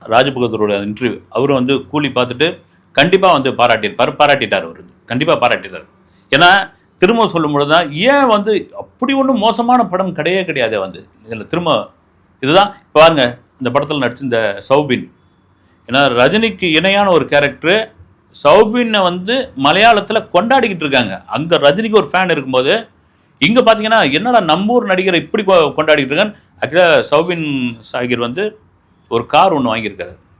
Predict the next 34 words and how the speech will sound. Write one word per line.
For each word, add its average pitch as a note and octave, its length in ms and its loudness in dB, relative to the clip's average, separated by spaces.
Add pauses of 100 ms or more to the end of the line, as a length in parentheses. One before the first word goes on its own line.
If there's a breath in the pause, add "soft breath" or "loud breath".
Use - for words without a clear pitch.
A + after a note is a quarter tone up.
(200)
ஒரு C#3+ 180 0
கோடி C#3+ 180 -2
ரூபாயில. A#2 480 -4 (120)
அவர் G#2+ 260 -6 (200)
ரொம்ப D3+ 240 -2
மகிழ்ச்சியா D3+ 320 -2
போட்டிருக்காரு, C3 640 -2 (320 soft breath)
"நான் A2 260 -4
கூலி G3 280 0
படத்துக்கு D#3+ 640 -4 (140)
நடிச்சதனுடைய D#3 520 -2
அதிர்ஷ்டம் D3+ 500 -2
தான் F3+ 240 0
இந்த B2+ 140 -2
ஒரு C3 180 0
கோடி B2+ 180 -4
ரூபாய் C#3+ 200 -2
கார் C3 220 0
வாங்கியிருக்கிறேன்னு." A#2 680 -2 (340 soft breath)
ஏன்னா D#3 380 4
சௌபின் G3 320 4
வந்து D#3+ 400 0
ரொம்ப, G#3+ 600 0 (240)
அஹ், B2 220 -4
ரொம்ப G#3+ 440 -2 (100)
கீழ்நிலையில G#3 480 0
இருந்து E3 380 -4
வந்த B2 280 -2
ஒருவர். G2 320 -4
அவருடைய B2+ 460 0
தந்தை, F#3 380 0
அவன் C3 220 2
அப்பா D#3 180 2
வந்து D#3 440 -2